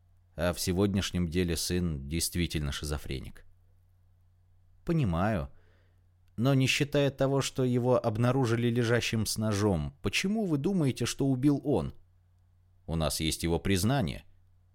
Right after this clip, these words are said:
Он признался? После приступа психоза? И этого вам достаточно? Как-то несерьезно. Следователь, наконец, улыбается. Нет, он позвонил в скорую помощь.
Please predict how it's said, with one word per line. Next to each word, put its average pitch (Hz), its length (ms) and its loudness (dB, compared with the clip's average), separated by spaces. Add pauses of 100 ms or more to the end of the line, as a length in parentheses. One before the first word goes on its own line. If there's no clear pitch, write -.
(520)
Он 82 180 -4
признался? 80 760 -2 (920)
После 95 380 -2
приступа 107 500 0
психоза? - 640 -2 (1080)
И 95 160 2
этого 107 320 4
вам 98 220 4
достаточно? - 760 -2 (880)
Как-то 165 320 0
несерьезно. 107 760 0 (1400)
Следователь, 202 680 2
наконец, 87 560 2
улыбается. 65 760 -4 (760)
Нет, 85 460 0
он 180 140 -2
позвонил 113 500 2
в - 60 -6
скорую 90 400 0
помощь. 71 520 -6